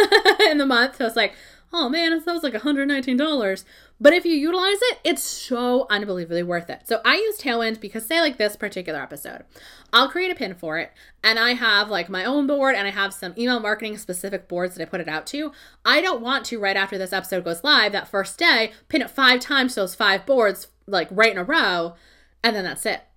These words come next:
'cause then the content dies. And Pinterest doesn't even like that. They consider it a little bit spammy. So with Tailwind, they have this feature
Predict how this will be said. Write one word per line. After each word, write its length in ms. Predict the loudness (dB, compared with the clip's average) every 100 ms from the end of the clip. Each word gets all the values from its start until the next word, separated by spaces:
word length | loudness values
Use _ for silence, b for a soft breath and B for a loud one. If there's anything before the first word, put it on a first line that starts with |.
| _
'cause 140 | -12 -10
then 100 | -10
the 60 |
content 400 | -8 -8 -8 -8
dies. 460 | -4 -4 -6 -14 -10
And 120 | -8
Pinterest 320 | -4 -4 -4 -4
doesn't 200 | -6 -6
even 160 | -6
like 220 | -4 -4
that. 200 | -4 -4
They 120 | -4 -6
consider 360 | -8 -6 -2
it 60 | -2
a 20 |
little 120 | -2
bit 160 | -4 -10
spammy. 520 | -6 -4 -4 -4 -14 B B B -2
So 160 | 2
with 160 | 2 0
Tailwind, 720 | -6 -4 -2 -2 -4 -6 -4
they 120 | -2
have 200 | 0 -2
this 200 | -2 -6
feature 460 | -6 -4 -4 -4